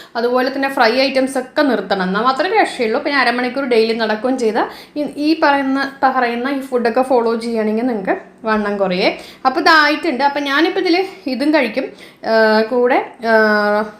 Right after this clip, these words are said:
ഒരു പഴവും കഴിക്കും. പതിനൊന്ന് മണിയാകുമ്പോൾ കുറച്ച് വാട്ടർമെലനും കഴിക്കും. ഉം. ആ, പിന്നെ ഉച്ചക്കത്തെ, ഉച്ചയ്ക്ക് ചോറ് തന്നെയാണ് കഴിക്കണത്,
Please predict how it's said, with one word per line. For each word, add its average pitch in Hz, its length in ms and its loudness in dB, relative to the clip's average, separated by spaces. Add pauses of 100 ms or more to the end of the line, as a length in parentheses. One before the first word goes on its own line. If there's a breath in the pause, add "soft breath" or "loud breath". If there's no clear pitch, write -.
(140)
ഒരു 302 180 -2
പഴവും 220 320 4
കഴിക്കും. 196 320 -8 (140)
പതിനൊന്ന് 285 280 -2
മണിയാകുമ്പോൾ 294 460 0
കുറച്ച് 240 380 -2
വാട്ടർമെലനും 208 640 -2
കഴിക്കും. 175 300 -8 (500 loud breath)
ഉം. 285 100 -6 (800 loud breath)
ആ, 202 60 -2 (760 loud breath)
പിന്നെ 262 220 0 (160)
ഉച്ചക്കത്തെ, 302 480 2 (520)
ഉച്ചയ്ക്ക് 320 360 0
ചോറ് 330 340 6
തന്നെയാണ് 339 300 2
കഴിക്കണത്, 240 420 0